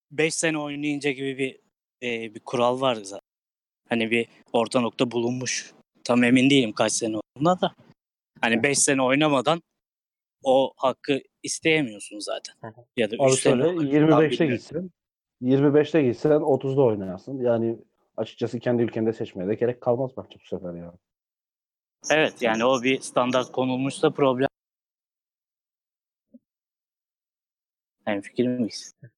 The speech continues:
Speaker 2: Bir daha söyler misin? Son bölüm duyulmadı.
Speaker 1: Sta-, standart konulmuşsa problem yok.
Speaker 3: O, tabii tabii standart olması lazım ama. Yani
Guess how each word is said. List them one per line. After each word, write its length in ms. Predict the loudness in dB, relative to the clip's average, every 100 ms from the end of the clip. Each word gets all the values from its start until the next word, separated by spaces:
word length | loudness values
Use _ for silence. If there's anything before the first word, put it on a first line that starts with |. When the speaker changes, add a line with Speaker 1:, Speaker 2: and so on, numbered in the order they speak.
| _ _ _ -4
Speaker 2:
Bir 160 | 2
daha 160 | 4 4
söyler 320 | 2 -2 -2
misin? 200 | -4 -10
Son 240 | -6 -4
bölüm 240 | -2 -6 -4
duyulmadı. 440 | -4 -4 -4 -2
Speaker 1:
Sta-, 360 | 0 2 0 0
standart 560 | -2 0 2 2 2 0
konulmuşsa 640 | 0 0 -4 -8 -6 -8 -4
problem 420 | -2 -2 -2 -4
yok. 220 | -6 -8 _ _ _ _ _ _
Speaker 3:
O, 160 | -4 0
tabii 140 | 2 2
tabii 120 | 0
standart 340 | 0 0 2
olması 320 | 2 0 -2 -6
lazım 200 | -8 -10
ama. 160 | -12 -12
Yani 240 | -10 -10